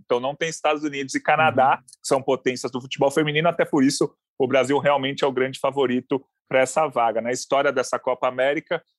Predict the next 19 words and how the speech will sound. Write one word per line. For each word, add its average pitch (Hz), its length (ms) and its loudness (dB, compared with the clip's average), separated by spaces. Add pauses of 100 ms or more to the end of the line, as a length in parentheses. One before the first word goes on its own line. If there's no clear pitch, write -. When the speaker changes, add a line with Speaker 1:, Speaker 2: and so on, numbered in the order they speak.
Speaker 1:
se - 100 -12
não 143 80 0
me 143 60 -8
engano, 151 200 0
são 151 220 -2
nove 165 300 0
edições, 147 360 -4
o 165 60 -6
Brasil 143 240 0
ganhou 143 300 2
oito, 135 240 2
só - 180 -2
perdeu 131 320 0
em 143 60 -12
dois 143 160 -4
mil 143 80 -12
e - 20 -8
seis 131 360 2
pra, 127 300 2